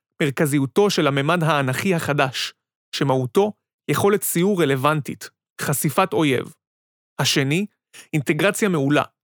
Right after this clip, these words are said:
בעוד ששילוביות התבססה על שיתוף פעולה בין זרועות נבדלות, בעיקר באמצעות תיאום שנעשה בדרגים אחוריים, רב-ממדיות מכוונת ליצירת אינטגרציות הדוקות יותר בדרגים קדמיים יותר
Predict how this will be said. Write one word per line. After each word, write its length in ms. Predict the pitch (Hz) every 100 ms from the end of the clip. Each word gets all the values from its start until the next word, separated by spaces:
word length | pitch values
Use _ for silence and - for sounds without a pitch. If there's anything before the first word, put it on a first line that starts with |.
| _ _ _ _ 151
בעוד 220 | 185 208
ששילוביות 680 | 208 - 156 135 170 196 165
התבססה 560 | 139 147 - - 180
על 80 | -
שיתוף 360 | 135 - 202 175
פעולה 380 | - 156 156 - _ _
בין 140 | 151 156
זרועות 360 | 147 143 156
נבדלות, 560 | 160 131 120 143 202 - _ _ _ -
בעיקר 360 | 139 - 190 165
באמצעות 420 | 139 127 165 160
תיאום 400 | - - 185 165
שנעשה 400 | 151 131 127 156
בדרגים 540 | 147 139 131 135 151
אחוריים, 640 | - - 135 120 131 160 220 _ _ _ - - _
רב-ממדיות 760 | 160 185 190 160 135 175 202 - _ -
מכוונת 460 | 151 156 170 190 175
ליצירת 400 | 147 - 165 175
אינטגרציות 680 | 151 139 135 170 - 180
הדוקות 460 | 151 139 127 208 202
יותר 300 | 123 135 127 - _ _ 156
בדרגים 400 | 151 143 160 180
קדמיים 480 | 165 135 143 180
יותר 340 | 202 196 214